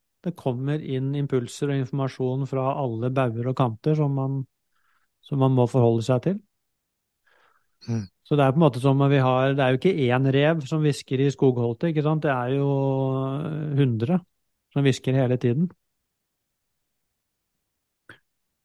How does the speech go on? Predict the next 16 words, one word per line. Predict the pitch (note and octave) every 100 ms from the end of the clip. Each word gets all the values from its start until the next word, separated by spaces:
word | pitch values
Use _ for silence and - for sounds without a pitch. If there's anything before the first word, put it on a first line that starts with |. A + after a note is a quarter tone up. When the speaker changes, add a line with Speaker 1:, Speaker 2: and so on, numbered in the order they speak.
| _ _ _ -
Speaker 1:
Men | D#3 F3+
igjen | D3+ D3+ G#3
så | A#3+
blir | F3+ D3 D#3
det |
da | C#3+
tilbake | C#3 D3 C3+ C3 D3+ C#3+
til | C#3+ D3
dette, | C#3+ C#3 C#3 C3+ C3+ A2+ - _ -
man | E3 -
kommer | C3+ D3
ikke | A#3+ F#3+
unna | C3+ C3+
da | B2+
det | B2+ C3
spørsmålet. | - A2+ - C3+ E3